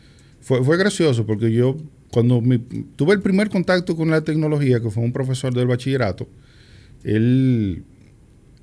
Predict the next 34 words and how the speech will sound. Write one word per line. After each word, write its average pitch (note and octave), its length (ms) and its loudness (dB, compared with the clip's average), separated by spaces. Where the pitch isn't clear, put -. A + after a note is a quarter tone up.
o - 40 -20
sea, A2+ 140 -2
él, G#2+ 280 0
él, A2+ 220 0
él A2 140 2
me D3 120 2
enamoró D3+ 460 2
hablándome B2+ 580 2
de, A2 200 2
de G#2 140 2
router, A2 840 0
de, G#2 260 0
hablándome A#2 420 0
de C#3 80 2
internet, C3 720 0
hablándome B2+ 640 0
de G#2 140 -2
cómo C#3+ 320 0
los C3+ 160 0
protocolos B2 640 0
nosotros A#2 380 -4
podíamos B2 500 2
vulnerarlos A2+ 680 0
para G#2+ 180 -2
poder G#2+ 300 0
tener B2+ 260 2
acceso B2 420 0
a A#2+ 40 2
algunos A#2 260 0
sistemas. A#2 460 -2
Yo - 80 -10
teniendo B2+ 280 2
diecisiete C3+ 500 0
años, A#2+ 500 0